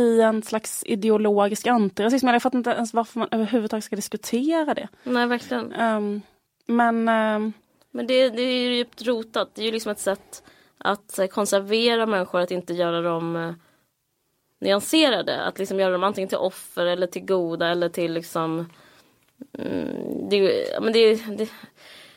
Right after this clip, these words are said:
Speaker 2: ja, skit fucking samma, och kan inte riktigt prata om det, men, eh, det är lite så här, eh,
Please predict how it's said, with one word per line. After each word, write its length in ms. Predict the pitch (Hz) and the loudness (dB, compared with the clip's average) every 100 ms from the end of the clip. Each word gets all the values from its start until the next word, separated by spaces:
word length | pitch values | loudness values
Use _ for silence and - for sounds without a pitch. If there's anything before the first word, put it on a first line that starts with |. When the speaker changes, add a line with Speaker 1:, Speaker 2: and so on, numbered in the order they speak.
| _ | _
Speaker 2:
ja, 180 | - - | -4 -4
skit 480 | - - 277 247 - | -6 0 2 2 -2
fucking 320 | - 202 214 | -6 -4 -2
samma, 320 | 208 214 190 | 0 0 2
och 100 | 185 | 2
kan 100 | 226 | 0
inte 120 | 202 196 | -4 -6
riktigt 340 | 208 - 180 | -6 -6 -2
prata 260 | 208 196 214 | -2 0 -2
om 80 | |
det, 100 | 170 | -2
men, 260 | 180 202 196 | 0 0 2
eh, 120 | 196 202 - _ | -2 -4 -20 _
det 60 | 208 | -2
är 40 | |
lite 300 | 220 214 208 | 0 0 -2
så 100 | 196 | -4
här, 300 | 190 175 175 | 0 0 0
eh, 200 | 170 165 | -2 -2